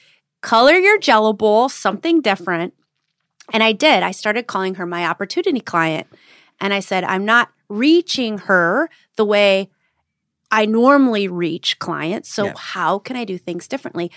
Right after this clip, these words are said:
Speaker 1: How can I learn how to show up differently to reach her?" And it was amazing. Within one session, then I thought she was gonna fire me.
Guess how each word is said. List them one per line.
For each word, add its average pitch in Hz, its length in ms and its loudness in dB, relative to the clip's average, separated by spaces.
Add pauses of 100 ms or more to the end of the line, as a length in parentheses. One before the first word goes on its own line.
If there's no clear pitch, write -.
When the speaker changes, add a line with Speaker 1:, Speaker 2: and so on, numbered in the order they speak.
(140)
Speaker 1:
How 262 160 0
can 302 160 -4
I 294 80 -2
learn 269 600 -2 (400)
how 226 120 -2
to 220 160 -4 (240)
show 277 380 0
up 453 140 -4
differently 202 420 -4
to 202 100 -8
reach 262 340 -4
her?" 165 300 -4
And 214 140 -4
it - 80 -8
was 220 200 -4 (180)
amazing. 240 1200 0 (380)
Within 330 440 0
one 339 240 4
session, 277 760 -2 (440)
then 247 220 0
I 277 160 4
thought - 200 2
she - 120 -6
was 202 80 -6
gonna 160 160 -4
fire 214 500 0
me. 156 300 -4